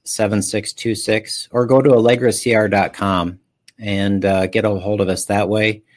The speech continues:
can always email me, Eric at allegra C R dot com. And, you know, Christoph, that, that's a kind of a loaded question. Who is, who's an <laughs> ideal client? Um, you know, for us,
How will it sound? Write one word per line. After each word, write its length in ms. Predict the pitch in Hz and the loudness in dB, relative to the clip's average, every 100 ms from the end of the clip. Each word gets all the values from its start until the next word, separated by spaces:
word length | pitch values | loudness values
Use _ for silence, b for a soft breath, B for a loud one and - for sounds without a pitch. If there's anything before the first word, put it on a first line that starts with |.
| b b b | b b b
can 100 | - | -2
always 240 | 104 95 95 | 0 0 0
email 380 | 117 117 117 | 2 4 4
me, 340 | 113 117 127 131 - | 2 2 0 -4 0
Eric 320 | 104 110 113 | 2 2 0
at 80 | 101 | -2
allegra 380 | 95 101 104 | 0 0 0
C 200 | 98 - | -2 -4
R 160 | 110 101 | -2 0
dot 240 | 95 95 | 0 -2
com. 380 | - 104 117 147 - _ b b b b b | -4 -4 -2 -4 -10 _ b b b b b
And, 520 | - 127 123 123 123 - | 0 4 6 6 4 0
you 120 | 123 | -10
know, 60 | 120 | -8
Christoph, 500 | - 160 - 151 127 | 0 2 4 2 4
that, 240 | 156 165 - | 2 2 2
that's 220 | 160 - | 2 4
a 260 | 117 92 - - | 2 2 -4 -4
kind 160 | 143 | 0
of 80 | 135 | 2
a 20 | |
loaded 380 | 98 110 123 107 | 4 6 6 4
question. 500 | - 113 104 - 92 | 2 2 2 -2 -6
Who 160 | 87 120 | -2 0
is, 300 | 113 95 - | 0 -2 -6
who's 400 | 92 117 101 - - | -4 -4 -4 -10 -6
an 100 | 101 | -2
<laughs> 60 | |
ideal 340 | 117 101 110 110 | 0 2 2 0
client? 680 | - 98 98 98 90 - - 113 | -2 -2 0 2 0 -8 -10 -2
Um, 480 | 113 113 113 120 - _ _ _ _ _ - | 2 2 2 0 -6 _ _ _ _ _ -14
you 160 | - 127 | -6 -2
know, 400 | 127 123 120 - _ _ _ _ _ _ _ _ _ _ _ _ _ - B B | 0 2 0 -2 _ _ _ _ _ _ _ _ _ _ _ _ _ -20 B B
for 280 | - - 135 | -8 2 6
us, 480 | 143 143 143 - | 6 6 2 -6